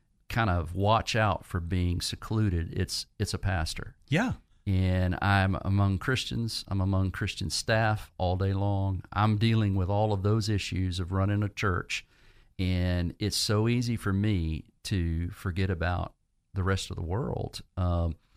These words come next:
Speaker 1: because I'm caught up in my own world.
Speaker 2: Mm-hmm.
Speaker 1: There's gotta be a balance to that. And so, um, a-, and that story, it, it comforts me to know, and I,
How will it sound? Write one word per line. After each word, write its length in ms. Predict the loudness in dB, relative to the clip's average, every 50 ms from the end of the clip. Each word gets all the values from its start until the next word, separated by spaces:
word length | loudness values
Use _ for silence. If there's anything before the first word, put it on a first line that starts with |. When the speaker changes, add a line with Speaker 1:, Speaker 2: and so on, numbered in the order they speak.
| _ _ _ -4
Speaker 1:
because 280 | -2 0 2 2 2
I'm 120 | 2 0 0
caught 280 | 2 4 4 4 4
up 200 | 2 0 -2 -6 _ _ _ _ _ _ _ _ _
in 80 | -2 0
my 100 | 0 2
own 220 | 0 0 -2 -4
world. 300 | -4 -4 -6 -6 -8 -12 -2 4
Speaker 2:
Mm-hmm. 280 | 4 6 6 6 6 4 6
Speaker 1:
There's 200 | 4 2 2 2
gotta 300 | -2 -4 -4 -4 -4 -4
be 140 | -2 -2 -2
a 60 | -2
balance 560 | -2 -2 -2 -2 -2 -2 -4 -6 -6 -8 -6
to 120 | -4 -4
that. 360 | -2 -2 -2 -2 -4 -6 -6 -6 -6
And 200 | -4 -2 -2 -2
so, 460 | -2 0 0 0 2 2 0 -2 -2 -2
um, 380 | 0 0 2 2 0 0 -2 -4 _ _ _ _ _ _ _ _ _ _ _ _ -20 -20 -20 -20 _ _ _ _ -10
a-, 240 | -8 -8 -4 0
and 140 | 2 4 4
that 140 | 4 4 2
story, 680 | 0 -2 -2 -2 0 2 2 4 4 4 4 4 4 2
it, 120 | 2 0 0
it 160 | -2 -2 0
comforts 500 | 2 4 4 4 4 2 0 0 0 0
me 200 | 0 0 0 0 0
to 140 | -2 -2 0
know, 400 | 2 2 2 2 2 2 2 2
and 100 | 2
I, 40 | 0